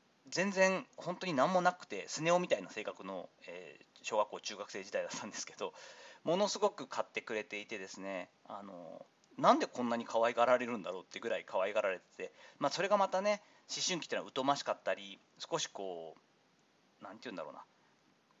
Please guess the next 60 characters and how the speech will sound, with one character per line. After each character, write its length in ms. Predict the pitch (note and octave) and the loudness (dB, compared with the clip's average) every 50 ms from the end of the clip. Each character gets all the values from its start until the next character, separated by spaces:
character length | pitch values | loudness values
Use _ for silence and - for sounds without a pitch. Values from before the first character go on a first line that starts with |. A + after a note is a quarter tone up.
| _ _ - | _ _ -8
苦 200 | - - D#3+ E3+ | -6 -2 0 0
し 80 | - | 0
か 100 | - B2 | 0 -2
っ 60 | - - | -2 -2
た 100 | - G2 | -4 -4
り 80 | F#2 | -4
し 100 | - - | -6 -8
て、 180 | - E2+ E2 - _ - - - - - - | -8 -8 -12 -12 _ -20 -20 -20 -18 -8 -6
足 180 | A2 - C#3 | -4 0 0
が 80 | C3 A2 | 0 0
遠 200 | - B2+ B2+ C3 | 0 -2 -2 0
の 100 | C#3+ C#3 | 0 0
い 40 | B2 | 0
た 100 | - F#2+ | 0 -2
り 80 | F#2+ - | -4 -4
す 140 | - - | -10 -10
る 60 | A#2 A2 | -8 -8
こ 120 | B2 C3 | -8 -8
と 100 | - G2+ | -8 -8
も 220 | F#2+ E2 - D3+ | -10 -6 -4 -4
多 40 | F3 | -2
か 120 | E3+ G#2+ - | 0 0 -2
っ 40 | - | -2
た 100 | G#2 F#2+ | -4 -8
ん 80 | F#2+ | -8
で 80 | F#2+ F#2 | -8 -12
す 100 | - - | -12 -10
け 60 | A2 | -10
れ 60 | G2 | -10
ど 60 | G2 G#2 | -8 -6
も、 260 | G#2+ G#2+ G#2 F#2 - _ _ - _ - - _ _ _ - | -4 -4 -4 -4 -6 _ _ -20 _ -20 -20 _ _ _ -10
結 180 | - D#3 - | -10 -6 2
果 100 | - A3 | 2 2
的 220 | A3 A3 G#3 - G3 | 2 2 -8 -6 0
に 80 | G#3 | 2
私 260 | F#3+ F#3 F#3 F3 - F#3 | 2 2 2 -2 2 4
が 100 | F3 D#3 | 4 4
大 200 | D3+ D3+ F3 F#3 | 6 6 6 6
学 200 | F#3 F3+ - - | 4 2 0 -4
三 260 | - - E3+ F3 F#3+ | -2 0 0 0 2
年 140 | G3 G3 F3 | 0 0 0
生 180 | - C#3+ A#2 | 2 0 0
の 200 | G#2 F#2 E2 - _ - | 0 -2 -6 -8 _ -10
夏 460 | - A#2+ A2+ - - - A2+ G2+ F2 _ _ _ _ - | -10 -8 -8 -10 -12 -14 -14 -14 -16 _ _ _ _ -4
の 160 | F3 E3 B2 | -2 -2 -2
千 200 | - E3 D3 B2+ | -2 -2 -4 -2
九 80 | A#2 A2+ | -2 -4
百 120 | G2 - | -6 -6
九 180 | - D3+ C3+ A2+ | -6 -6 -6 -6
十 100 | A2 G#2 | -6 -2
七 200 | G2+ G#2+ C3 D3 | 0 0 0 2
年 160 | C3+ G2+ G2 | 0 -2 -6
七 180 | - - C#3 | -6 -8 -6
月 260 | A#2+ A#2+ - - B2+ A#2+ | -4 -4 -6 -6 -12 -12
十 220 | A#2 B2 C3+ D3 | -10 -10 -6 -4
四 120 | D#3+ D#3+ | -4 -4
日 180 | D#3 - - D3+ | -4 -2 -2 -2
に、 260 | E3+ F3 D#3+ A#2 - - | 0 0 -4 -4 -6 -10
そ 160 | - - A2+ | -12 -10 -6
の、 220 | G#2+ G#2 F#2+ - | -6 -6 -6 -8